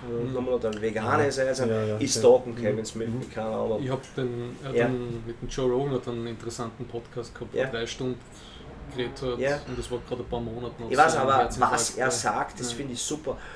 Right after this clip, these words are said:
Speaker 1: Ja.
Speaker 2: Und ich, ich, ich bin damals wirklich am Bett gelegen und dann haben wir gedacht, okay, ich beschwere mich, dass mein Leben so schlecht ist, ja, ich muss was machen dagegen. Weil wenn ich jetzt nur daheim lieg, jeden Tag und dann denk, nein, morgen muss ich wieder arbeiten gehen und das ist furchtbar und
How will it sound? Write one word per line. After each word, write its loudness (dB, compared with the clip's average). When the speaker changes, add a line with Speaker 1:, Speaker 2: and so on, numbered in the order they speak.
Speaker 1:
Ja. -4
Speaker 2:
Und 2
ich, 4
ich, 2
ich 0
bin -2
damals 4
wirklich -6
am -4
Bett 0
gelegen 2
und -2
dann 2
haben 2
wir 2
gedacht, 4
okay, 0
ich 0
beschwere 2
mich, 0
dass -4
mein -4
Leben 0
so -10
schlecht -2
ist, -10
ja, 2
ich 0
muss 0
was -10
machen 0
dagegen. -6
Weil 8
wenn 2
ich 4
jetzt 2
nur 4
daheim 0
lieg, -2
jeden 6
Tag 6
und -2
dann 0
denk, -4
nein, 6
morgen -2
muss -4
ich -10
wieder 0
arbeiten 0
gehen 0
und 0
das -8
ist -12
furchtbar 0
und 0